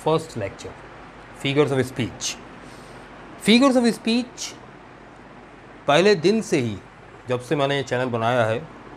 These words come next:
मुस्तकिल students जो हैं वो फरमाइश करते रहे कि "sir, figures of speech कब करवाएंगे, कब करवाएंगे?" और मैं wait करता रहा कि पहले आपको उस level तक ले आऊँ जहाँ figures of speech आपकी समझ में आएगी।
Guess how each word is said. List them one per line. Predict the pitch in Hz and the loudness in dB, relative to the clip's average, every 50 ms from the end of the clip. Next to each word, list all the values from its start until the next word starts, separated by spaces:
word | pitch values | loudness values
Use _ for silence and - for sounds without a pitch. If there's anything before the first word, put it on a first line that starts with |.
| - - - - - | -20 -20 -16 -10 -6
मुस्तकिल | 131 123 - - 156 - - 165 156 127 101 - - - - - - - - - - - - - - - - - - - - - - - - - - - - - | -6 -6 -4 -4 -4 0 2 2 2 0 -2 -8 -14 -20 -20 -20 -20 -20 -20 -20 -20 -20 -20 -20 -20 -20 -20 -20 -20 -20 -20 -20 -20 -20 -20 -20 -20 -20 -20 -18
students | - - - 143 139 135 147 151 139 - - | -16 -10 -6 -4 -2 0 0 -2 -2 -2 -2
जो | 131 131 | -2 0
हैं | 120 123 123 | 2 2 2
वो | 120 120 117 | 0 0 -2
फरमाइश | - 123 110 110 107 117 117 - - | -2 -2 -2 -2 -2 -2 -2 -4 -4
करते | - 117 104 - 143 131 | -4 -4 -2 0 2 2
रहे | 117 110 110 113 113 | 4 4 2 0 -2
कि | 113 120 | -4 -6
"sir, | 110 - 135 123 | -6 -2 -2 -4
figures | 120 - 120 113 123 123 120 120 | -2 -2 -2 0 0 0 0 0
of | 110 107 - - | -4 -6 -8 -6
speech | - 117 113 - | -6 -6 -6 -4
कब | - 113 - | -6 -6 -6
करवाएंगे, | - 107 98 98 101 104 104 101 104 98 | -4 -6 -6 -6 -6 -6 -6 -6 -8 -6
कब | - 117 104 - - | -6 -8 -8 -6 -4
करवाएंगे?" | 110 104 104 104 104 107 123 | -4 -4 -2 -4 -4 -2 -2
और | 135 147 156 | -2 -2 -2
मैं | 147 147 156 160 151 - - - - - - - - - - - - - - - - - - - - - - - - - - - - - - | 0 0 0 0 0 -2 -6 -16 -20 -20 -20 -20 -20 -20 -20 -20 -20 -20 -20 -20 -20 -20 -20 -20 -20 -20 -20 -20 -20 -20 -20 -20 -20 -14 -6
wait | 110 127 143 160 160 | 0 4 4 4 2
करता | - - 135 131 - 147 | 2 -2 0 0 2 0
रहा | 135 120 117 131 147 | 2 2 0 -2 -2
कि | - - 143 135 127 120 110 113 - - - | -6 -6 -6 -6 -6 -6 -6 -10 -12 -14 -8
पहले | - 113 120 120 | -6 -2 0 0
आपको | 113 110 107 - - 127 117 | 0 0 0 -4 -6 -6 -6
उस | 110 - - | -6 -6 -6
level | 110 104 104 110 | -6 -4 -4 -4
तक | 107 - 120 117 104 | -4 -6 -6 -6 -6
ले | 101 104 | -4 -4
आऊँ | 104 110 123 151 143 | -2 -2 -4 -4 -6
जहाँ | 117 110 113 117 107 - | -6 -4 -2 -2 -4 -4
figures | - 107 104 113 107 104 | -4 -4 -2 -2 -2 -2
of | 104 95 | -4 -6
speech | - - - 113 113 - 107 | -8 -10 -10 -10 -8 -4 -4
आपकी | 98 92 - - 117 | -4 -4 -4 -6 -8
समझ | 104 - - 113 107 101 | -8 -6 -4 -4 -4 -4
में | 92 90 90 | -4 -6 -8
आएगी। | 85 85 82 80 - - | -10 -10 -12 -14 -14 -16